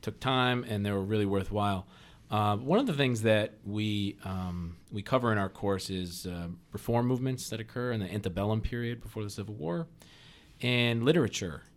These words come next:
is a big part of that unit. And last time I taught U S one, you know, ten years ago, I had some excerpts from,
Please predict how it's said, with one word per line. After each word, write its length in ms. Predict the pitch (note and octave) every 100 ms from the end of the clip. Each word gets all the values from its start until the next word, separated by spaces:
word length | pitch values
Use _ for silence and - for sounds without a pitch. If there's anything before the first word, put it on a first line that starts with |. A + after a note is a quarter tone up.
| -
is 640 | G2+ G2 F#2+ F#2 F2+ - -
a 40 |
big 220 | F#2 G2 -
part 240 | - A2
of 60 | G2+
that 160 | F#2+
unit. 420 | F#2 C#3 G2 D#2+ - -
And 460 | F#2+ G2 G2 G#2 A#2
last 260 | D#3 G#3+
time 160 | D#3+ B2
I 60 |
taught 260 | G#2+ A2 G2+
U 140 | G#2
S 120 | G2 -
one, 360 | G#2 G2+ G2+
you 80 | F#2+
know, 80 | F#2
ten 240 | - G#2+
years 180 | G#2 G#2
ago, 240 | G#2+ F#2+
I 60 | F2+
had 300 | F#2 G2 F#2
some 200 | F#2 F2+ F2
excerpts 460 | G2+ - G2 -
from, 480 | - F#2+ F#2 E2+ E2+